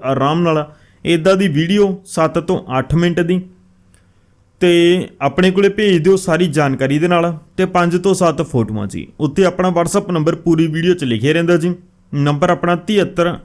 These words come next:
ਅੱਠ ਸੌ ਪੂਰਾ ਛੱਬੀ ਇੱਕ ਸੌ ਤਿਹੱਤਰ। ਜਮ੍ਹਾਂ ਫ੍ਰੀ ਦੇ ਵਿੱਚ ਆਪਾਂ ਐਡ ਲਗਾ ਦਾਂਗੇ, ਆਪਣਾ ਨਾ ਤਾਂ ਕੋਈ ਕਮਿਸ਼ਨ ਹੁੰਦਾ ਜੀ, ਨਾ ਕੋਈ ਦਲਾਲੀ, ਨਾ ਕੋਈ ਫੀਸ।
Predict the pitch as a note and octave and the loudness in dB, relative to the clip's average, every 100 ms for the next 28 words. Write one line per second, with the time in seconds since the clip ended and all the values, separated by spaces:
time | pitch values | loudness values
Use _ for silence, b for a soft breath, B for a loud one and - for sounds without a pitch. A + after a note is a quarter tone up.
0 | C#3 C#3+ - F3 E3+ E3+ E3+ F3 D3+ F3 | -2 -2 0 -2 0 0 0 -2 0 0
1 | F3+ E3 D#3+ D#3+ F3+ E3 E3 G2+ D#2 b | -2 -4 -4 -2 -2 -2 -6 -10 -14 b
2 | b b b A#2+ D#3+ F3+ G3 F#3+ G#3 A3 | b b b -4 -2 -2 0 0 2 2
3 | G#3 G3 G3 G3 D#3 C#3+ C#3 C3+ C3+ C#3+ | 0 0 -2 -2 0 0 0 0 0 0
4 | F#3+ F#3+ F#3+ F#3 E3 D3 C#3+ D3+ C#3+ C#3 | 0 0 0 0 0 -2 -4 -6 -4 -2
5 | C#3+ D#3+ G3 E3+ E3 D#3 F3 b b - | 0 0 2 2 2 -2 -8 b b -6
6 | D3 D3+ D#3 D#3+ C3+ C#3 D3+ F3 D3 C3 | 0 0 0 0 0 0 0 0 0 -2
7 | C3+ - D#3 D#3+ | -6 -4 -2 0